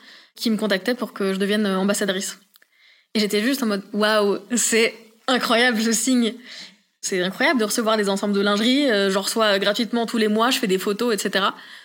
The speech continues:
Et ça, ça m'a aidé à passer un cap, mais gigantesque par rapport à l'image que j'ai de moi et de mon corps.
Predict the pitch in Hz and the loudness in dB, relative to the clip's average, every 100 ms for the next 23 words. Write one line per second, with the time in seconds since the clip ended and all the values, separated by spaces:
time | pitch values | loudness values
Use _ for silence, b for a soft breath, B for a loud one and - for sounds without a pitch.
0 | B B - 233 277 285 247 202 208 202 | B B -2 2 2 2 2 2 2 4
1 | 247 247 - - 202 - 185 185 - 285 | 2 2 -2 -2 -2 -2 -2 -2 0 0
2 | - - 202 185 180 208 - 339 277 247 | 0 -6 -4 -2 0 0 2 0 0 -2
3 | 220 226 208 - 196 196 214 202 190 185 | 0 -2 -4 -4 -4 -2 -2 0 0 -4
4 | B B B _ _ 196 233 269 269 220 | B B B _ _ 0 2 2 0 -2
5 | 202 190 190 190 220 208 196 185 190 247 | 0 0 2 2 2 2 2 0 0 0
6 | 330 | -2